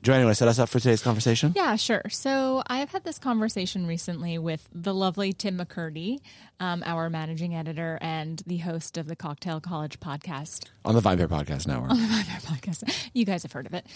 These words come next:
Speaker 2: Um, that vodka is the most exciting category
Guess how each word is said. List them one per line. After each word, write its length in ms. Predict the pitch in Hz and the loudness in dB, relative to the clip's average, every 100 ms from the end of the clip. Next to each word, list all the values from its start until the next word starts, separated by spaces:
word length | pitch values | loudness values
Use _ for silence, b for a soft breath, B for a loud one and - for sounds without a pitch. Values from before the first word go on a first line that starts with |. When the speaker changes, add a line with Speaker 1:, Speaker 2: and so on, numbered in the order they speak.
| B B B - | B B B -4
Speaker 2:
Um, 420 | 226 220 202 196 - | 0 2 2 -2 -4
that 500 | 202 208 190 180 - - _ _ _ _ _ _ | -2 0 0 -2 -8 -14 _ _ _ _ _ _
vodka 640 | 208 226 254 - 214 190 | -2 0 -2 0 0 2
is 160 | 175 170 | 0 0
the 80 | 175 | 2
most 460 | 175 180 220 - | 2 2 0 -2
exciting 560 | 233 - 180 165 160 160 | -6 -6 -4 -2 -2 -6
category 840 | - 160 143 143 131 95 110 156 | -6 -6 -4 -4 -6 -6 -6 -8